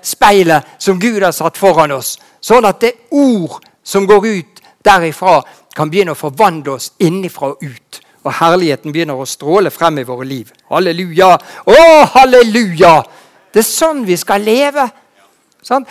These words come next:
Og da blir ikke livet stress. Da blir ikke det sånn at, det, at, det, at tjenesten blir en jobb, eller det du skal gjøre for Gud blir et slit og et strev. Sant? Og, og, og det blir mer svettelukt enn Guds herlighet ut av deg. Sant? Det,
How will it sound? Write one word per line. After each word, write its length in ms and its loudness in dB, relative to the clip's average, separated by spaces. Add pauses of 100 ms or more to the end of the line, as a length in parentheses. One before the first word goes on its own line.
Og 80 0
da 80 -2
blir 160 0
ikke 160 -6
livet 400 0
stress. 440 -2
Da 120 0
blir 120 -4
ikke 120 -12
det 160 -2
sånn 200 -6
at, 120 -2
det, 60 0 (260)
at, 220 -2
det, 100 -2
at 320 -2
tjenesten 720 -2
blir 240 0
en 80 -8
jobb, 400 -2
eller 160 0
det 160 4
du 80 -6
skal 200 -4
gjøre 200 0
for 160 -6
Gud 220 -8
blir 180 -2
et 80 -12
slit 480 -10
og 60 -4
et 100 -12
strev. 400 -6 (560)
Sant? 320 -4
Og, 80 0
og, 460 -6
og 100 -2
det 140 -4
blir 100 -6
mer 160 -4
svettelukt 720 -6
enn 160 -6
Guds 240 -6
herlighet 480 -2
ut 160 -6
av 80 -8
deg. 240 -16 (320)
Sant? 320 -6
Det, 160 -10